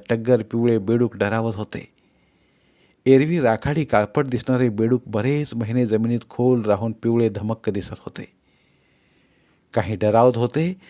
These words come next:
तर काही एकमेकावर बसत जणू डोळे वटारत त्याच्याकडेच पाहत असल्याचा भास होत होता. डराव डराव करताना त्यांच्या गळ्याजवळ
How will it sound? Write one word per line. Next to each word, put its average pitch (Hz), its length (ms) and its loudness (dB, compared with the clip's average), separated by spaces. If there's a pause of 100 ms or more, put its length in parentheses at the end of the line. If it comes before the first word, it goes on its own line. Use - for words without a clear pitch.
(220)
तर - 80 0
काही 143 420 2
एकमेकावर 120 560 0
बसत 123 600 -4
जणू 113 240 -2
डोळे 107 320 0
वटारत 110 420 -2 (600)
त्याच्याकडेच 110 560 -2
पाहत 107 340 -4
असल्याचा 98 360 -4
भास - 300 -10
होत 87 160 -12
होता. - 220 -16 (1800)
डराव 113 420 2
डराव 110 340 4
करताना 117 460 0
त्यांच्या 110 320 -2
गळ्याजवळ 107 460 2